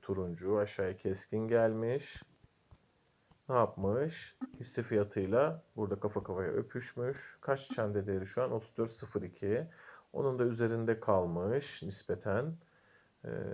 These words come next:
ufak bir tepkisi var arkadaşlar bunun ama bu tepkinin çok kal-, kalıcı olacağını düşünmüyorum. Niye kalıcı olacağını düşünmüyorum? Çünkü aylıkta daha konsolidasyonun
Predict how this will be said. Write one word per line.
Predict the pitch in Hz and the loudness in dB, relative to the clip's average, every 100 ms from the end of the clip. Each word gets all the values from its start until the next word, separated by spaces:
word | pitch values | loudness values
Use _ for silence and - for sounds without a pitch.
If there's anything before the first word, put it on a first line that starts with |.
| - - - - - - _ - | -8 -10 -12 -12 -12 -12 _ -10
ufak | - 175 - | 0 2 2
bir | 160 | 0
tepkisi | 151 147 - 156 | 0 0 2 6
var | |
arkadaşlar | 139 110 101 101 - 113 113 | 8 8 6 6 6 4 4
bunun | 143 | 4
ama | 175 107 101 - _ _ - _ | 6 6 2 -4 _ _ -20 _
bu | 165 | -2
tepkinin | 151 151 147 | -2 2 -2
çok | 143 156 | 0 0
kal-, | - 127 120 117 - | 4 4 4 0 2
kalıcı | 120 123 120 | 2 4 4
olacağını | 113 117 120 147 | 2 4 2 2
düşünmüyorum. | 135 - 139 123 101 131 185 - - _ | -2 -2 0 2 4 2 -2 -8 -20 _
Niye | 139 156 | 0 2
kalıcı | 151 127 123 | 2 2 4
olacağını | 113 113 110 107 | 4 4 2 2
düşünmüyorum? | 107 117 117 147 165 | -2 -2 0 2 0
Çünkü | 147 143 - | -2 -6 2
aylıkta | 120 120 131 139 170 139 | 6 6 6 2 2 6
daha | 131 127 | 6 6
konsolidasyonun | 131 123 - 123 120 120 - 123 147 | 2 2 4 4 6 4 2 2 2